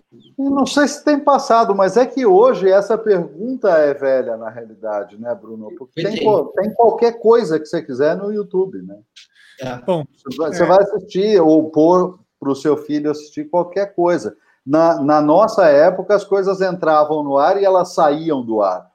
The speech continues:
Speaker 1: Hoje em dia, as coisas só entram no ar, elas não saem do ar nunca mais,
Speaker 3: Sim.
Speaker 1: porque elas, no mínimo, estarão no YouTube, que é a biblioteca do Congresso do futuro, né? Ela guarda tudo, cara.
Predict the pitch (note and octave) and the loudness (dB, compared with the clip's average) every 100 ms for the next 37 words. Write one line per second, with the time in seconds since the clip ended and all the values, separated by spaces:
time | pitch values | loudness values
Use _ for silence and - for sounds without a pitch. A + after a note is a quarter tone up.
0 | _ F3 F3+ G#3 F3+ C#3+ A3+ A3+ A#3+ A#3+ | _ -2 -2 -2 -8 -4 -4 -2 -6 -8
1 | A3+ C4 A#3 G#3+ C4 D#3+ C3+ A#2 G2 G2 | -2 0 2 0 -2 -2 -2 0 -2 -2
2 | B2 G#3+ B3 G3 A#3 C4 D#3+ A#2+ A2 A2 | -4 -4 -2 0 0 0 0 0 0 -8
3 | C#3 D3+ E3+ G#3+ D3+ _ _ _ F3 D#3 | -6 -4 -2 -4 -8 _ _ _ -4 -4
4 | D3 C#3+ D3+ G3 F3 G#3+ F#3+ E3+ G#3 A3+ | 2 2 2 -4 -4 -8 -8 -6 -4 -2
5 | G#3 F3+ F3+ F#3+ D#3+ C#3+ D#3 D#3 _ - | -2 -2 0 2 2 0 -2 -6 _ -6
6 | E3+ F3+ F3 F3 F3+ F3+ A#2 G#2+ _ _ | -4 -2 -6 -2 0 0 -4 -8 _ _
7 | _ G3+ F#3 E3+ G3 F#3 F#3 F3+ F3 F3 | _ -4 2 4 4 2 0 -2 -2 0
8 | F3 F3+ F3+ F#3 F#3 F3 E3+ E3+ B3+ - | 0 -2 -4 -6 -4 -2 -2 0 -4 -4
9 | G3+ F#3 G3+ G3 G3+ - G3+ G3 C#3+ - | -6 -4 -4 -6 -10 -10 -2 0 0 -4
10 | E3+ D3+ A3 G#3 E3+ A3+ G#3+ F#3 G3 G3+ | -8 -8 -10 -8 -2 0 0 4 4 4
11 | A3 A3 - C4 D4+ G#3 D#3+ C#3+ - B2 | 2 0 0 2 2 2 -6 -6 -8 -6
12 | C#3 | -6